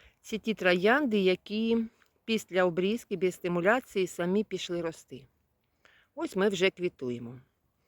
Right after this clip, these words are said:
А деяким, як я казала, потрібно саме стимулювання.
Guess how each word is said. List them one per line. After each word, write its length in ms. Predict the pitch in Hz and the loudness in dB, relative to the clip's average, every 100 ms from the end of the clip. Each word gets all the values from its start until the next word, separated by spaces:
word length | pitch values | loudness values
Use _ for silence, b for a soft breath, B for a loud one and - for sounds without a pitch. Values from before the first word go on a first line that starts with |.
| b b b b | b b b b
А 120 | 175 | -6
деяким, 540 | 170 226 311 311 240 196 | 0 2 2 2 2 4
як 220 | 202 196 | 4 2
я 80 | 185 | -2
казала, 440 | 185 175 233 240 | 0 2 2 2
потрібно 520 | - 170 180 202 185 | -2 -4 -2 0 -2
саме 320 | 165 175 170 | -2 -2 -2
стимулювання. 1000 | 156 - 196 190 170 160 139 131 127 156 | -6 -4 0 2 2 0 -2 -2 -2 -4